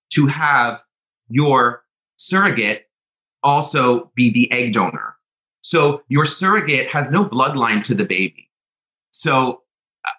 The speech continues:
again, we say, "Oh, we went with an agency." They send you their data bank,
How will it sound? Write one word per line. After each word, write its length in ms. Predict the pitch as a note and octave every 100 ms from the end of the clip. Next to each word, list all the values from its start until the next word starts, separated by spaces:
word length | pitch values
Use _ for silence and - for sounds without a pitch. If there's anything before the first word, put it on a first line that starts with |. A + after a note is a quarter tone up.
| _ -
again, 420 | C3+ D3+ G2 F#2+
we 100 | B2
say, 380 | B2+ C3 B2 - -
"Oh, 120 | E3+
we 100 | C#3+
went 160 | C3+ A#2+
with 100 | B2
an 100 | A#2+
agency." 800 | C3 C3+ B2+ G#2+ - - C#2+ - -
They 120 | D3
send 340 | D3+ D#3 D3 D#3
you 120 | F3+
their 520 | C#3+ C3 C3 C3 -
data 260 | A#2+ G#2+ A2
bank, 320 | G#2 G2+ C#3